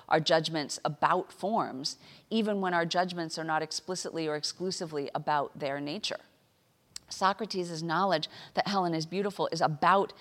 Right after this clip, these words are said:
Helen's instantiation of beauty, therefore perfectly well set over what is. Okay.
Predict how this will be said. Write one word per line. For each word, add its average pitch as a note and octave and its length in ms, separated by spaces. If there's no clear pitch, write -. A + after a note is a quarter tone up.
Helen's F3 400
instantiation D#3+ 840
of D3 140
beauty, E3+ 400
therefore E3+ 600
perfectly D#3+ 480
well D#3 240
set D3+ 340
over D#3+ 520
what C#3+ 260
is. - 540
Okay. F#3 240